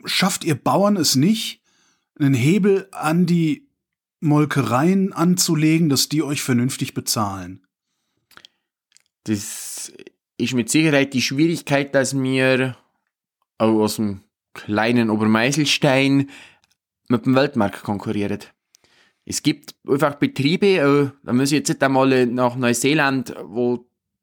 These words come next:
Speaker 2: die Kühe zu Tausenden in Herden gehalten werden, oder in Übersee, sondern das kann ich schon mit, mit, mit Norddeutschland. Wir haben Betriebe in Norddeutschland, die sagen, um fünfundzwanzig Cent melken sie kostendeckend.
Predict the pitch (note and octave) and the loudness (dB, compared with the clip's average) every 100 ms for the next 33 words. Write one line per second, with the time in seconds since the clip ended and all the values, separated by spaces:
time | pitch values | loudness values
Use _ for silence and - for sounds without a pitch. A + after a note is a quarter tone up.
0 | _ C3 A2+ - C#3+ C#3+ - A#2+ A#2+ C3+ | _ -2 -2 0 0 0 0 -4 -2 -2
1 | D#3+ D#3+ D3 D#3 C#3 C#3 D3 D#3 D3+ C#3+ | 0 -2 -2 -2 0 0 0 -2 -2 0
2 | C#3+ D3 D3+ C#3 D3 D3+ D#3 D#3 - - | -2 -2 -4 0 0 0 -4 -4 -6 -18
3 | - - - A#2+ A#2+ A2+ D#3 D#3+ D3+ - | -20 -14 -2 2 2 2 2 0 0 2
4 | E3+ F#3 - - - B2 B2+ B2 - C3 | 2 0 -4 -18 -8 -2 0 -2 -2 -2
5 | C3+ B2 B2+ A#2+ - A#2+ - A2 A2+ - | 0 -2 -2 -2 -2 -4 -4 -6 -6 -2
6 | C3+ E3 D3+ B2+ C3 A#2 A#2+ B2 C#3 B2 | 0 0 0 0 0 0 2 0 0 -4
7 | - D#3+ D#3+ C#3+ C#3 D3+ E3 D3 - D3+ | -2 -2 0 2 0 0 -2 -2 -2 0
8 | D3 D3 D3+ E3 D#3+ C#3 C3 C#3 D#3+ C3 | 0 2 0 0 -2 0 0 0 -2 -4
9 | C#3+ C#3+ D3 D3+ C#3 C#3+ C3+ C#3 C#3 C#3+ | -4 -4 -2 0 0 0 0 0 0 0
10 | C3+ C#3+ C#3+ D3 D#3+ D#3 B2+ A2 - F#2+ | 0 0 0 2 0 0 0 0 -2 -8